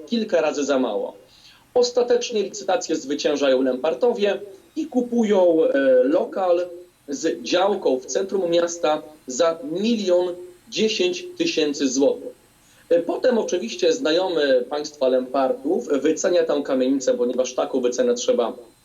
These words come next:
sporządzić, na milion trzysta pięćdziesiąt tysięcy złotych.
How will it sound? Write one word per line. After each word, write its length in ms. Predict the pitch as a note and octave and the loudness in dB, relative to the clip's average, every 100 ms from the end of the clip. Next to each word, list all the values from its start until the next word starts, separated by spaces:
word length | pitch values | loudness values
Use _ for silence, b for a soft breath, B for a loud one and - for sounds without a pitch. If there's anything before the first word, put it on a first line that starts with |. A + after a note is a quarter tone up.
| _ _ _ _ - | _ _ _ _ -20
sporządzić, 800 | - - C#3+ C3 B2 A#2+ - - B B B B | -14 -2 0 4 2 0 -4 -8 B B B B
na 320 | C#3 D#3+ E3 C3+ | 2 4 2 0
milion 580 | C#3+ G3+ A3+ A3 F#3 | -2 0 2 2 2
trzysta 420 | - - G#3 F3+ E3 | -2 -6 -2 0 2
pięćdziesiąt 400 | E3+ E3 D#3 - | 0 2 -2 -2
tysięcy 440 | C#3+ D3 C#3 D3 | -4 -2 0 0
złotych. 580 | B2 B2+ A#2+ E3+ - | 2 0 2 2 0